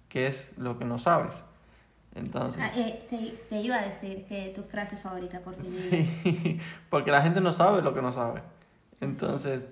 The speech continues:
Speaker 1: tú solo sabes lo que no sabes a medida que vas sabiendo. Em,
Speaker 2: Amén.
Speaker 1: es como, no sé si era Platón, Aristóteles, bueno, uno de estos filósofos que decía, "Mientras más sé, más me doy cuenta que no sé nada", ¿no? Entonces, pues igual, cuando a medida que vas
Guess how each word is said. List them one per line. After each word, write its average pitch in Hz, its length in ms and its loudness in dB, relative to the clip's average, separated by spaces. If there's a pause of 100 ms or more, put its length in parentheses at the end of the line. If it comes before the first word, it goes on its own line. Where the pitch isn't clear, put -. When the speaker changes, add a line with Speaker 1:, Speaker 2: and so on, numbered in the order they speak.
(180)
Speaker 1:
tú 156 140 0
solo 160 320 0
sabes 156 320 4
lo 139 140 2
que 135 100 0
no 143 100 -2
sabes 151 460 4
a 135 120 2
medida 139 520 0
que 135 100 -2
vas 131 300 -2 (460)
sabiendo. 139 640 -4 (400)
Em, - 300 -4
Speaker 2:
Amén. 175 280 -4
Speaker 1:
es - 180 -6
como, 131 640 -2 (260)
no - 80 -6
sé 131 100 -8
si 147 80 -6
era 139 240 0
Platón, 147 460 0
Aristóteles, 143 500 -4
bueno, 131 180 -2
uno 131 120 -2
de 135 60 -2
estos 135 220 -6
filósofos 131 540 -6
que 131 80 -4
decía, 127 240 -2
"Mientras 127 340 -2
más 135 200 -2
sé, 147 120 -2
más 147 180 -2
me 139 100 -2
doy 135 100 0
cuenta 139 300 -4
que 135 80 -6
no 123 120 -4
sé 123 100 -8
nada", 139 400 -4
¿no? 165 160 -6 (580)
Entonces, 135 640 -2
pues 123 180 -8
igual, 120 480 0
cuando 123 240 -2
a 120 40 -2
medida 123 280 -4
que 131 100 -6
vas 127 260 -4